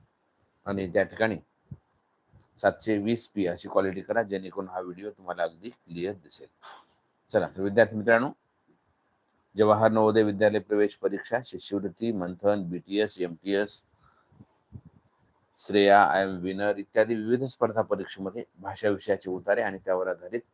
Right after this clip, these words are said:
प्रश्न विचारले जातात. विद्यार्थी मित्रांनो, या प्रश्नांची उत्तरे तसेच या उतार्यांचा सराव अधिकाधिक व्हावा या उद्देशाने आपण साडेतीनशे पेक्षा जास्त उतारे घेणार, घेणार आहोत.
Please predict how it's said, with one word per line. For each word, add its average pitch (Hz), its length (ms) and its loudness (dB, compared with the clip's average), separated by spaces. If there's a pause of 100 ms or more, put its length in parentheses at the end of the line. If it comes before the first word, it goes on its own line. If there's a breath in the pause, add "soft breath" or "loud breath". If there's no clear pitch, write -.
(500)
प्रश्न 104 260 -2
विचारले 95 440 0
जातात. 95 280 2 (1040)
विद्यार्थी 98 340 2
मित्रांनो, 104 300 0 (1900)
या 110 280 4 (320)
प्रश्नांची 104 480 -4
उत्तरे 117 280 -4
तसेच 101 460 -6
या 98 160 2
उतार्यांचा 98 520 0
सराव 98 320 0
अधिकाधिक 101 480 -6
व्हावा 107 260 2
या 90 120 -4
उद्देशाने 92 480 -8 (520)
आपण 110 380 2 (500)
साडेतीनशे 101 560 0
पेक्षा 113 300 -4
जास्त 104 340 2
उतारे 90 340 -4
घेणार, 87 360 -10 (120)
घेणार 90 260 -6
आहोत. 98 200 -6